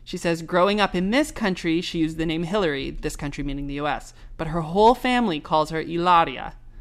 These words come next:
I think that we can all be really, like, clear that it's the same name, just a few letters different. So I think we shouldn't be so upset about it." Like, she really leans into the idea that she grew up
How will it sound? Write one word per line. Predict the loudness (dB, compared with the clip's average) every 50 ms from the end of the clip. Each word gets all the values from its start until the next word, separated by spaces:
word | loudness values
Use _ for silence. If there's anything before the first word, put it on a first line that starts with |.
| -16 -14 -14 -12 -14 -14 -16 -16 -16 -16 -16 -12 -8
I | -6 -6 -6
think | -2 2 2 4 4 4
that | 2 0 2 2
we | -2
can | -2 -2 -4 -2
all | 0 2 4 4 2 2
be | 0 -2 -2
really, | 0 0 0 2 2 0
like, | 0 0 -2 -4 -6 -10 -10
clear | -4 -2 0 0 0 0 -2 -4 -4
that | -4 -4
it's | -4 -4 -8 -10
the | -12 -6
same | -4 -4 -4 -2 -2
name, | -2 0 0 -2 -2
just | -4 -4 -6 -6 -6
a | -6
few | -4 -2 -2
letters | 0 0 -2 -4 -4
different. | -4 -6 -4 -4 -6 -6 -6
So | -6
I | -6 -4
think | -4 -2 -2
we | -4
shouldn't | -2 -2 -4 -4 -2
be | -4 -4
so | -2 -2 -4
upset | -4 -4 -2 0 0 0
about | -2 -4 -6 -6
it." | -8 -12 -12 -14 -16 -16 -12 -6
Like, | -4 -4 -2
she | -2 -4 -2 2 2 4 4 2
really | 2 2 0 0 2 2 0 0 0 -2 -4 -6
leans | -8 -6 -4 -2 -2 -2 0 0
into | 0 0 0 -4 -4
the | -2 0
idea | 0 0 0 0 0 0 0 0
that | 0 -2 -4 -4 -4
she | -6 -6 -4 -2 -4 -4
grew | -4 -2 0 2 2
up | 4 4 2 2 -2 -14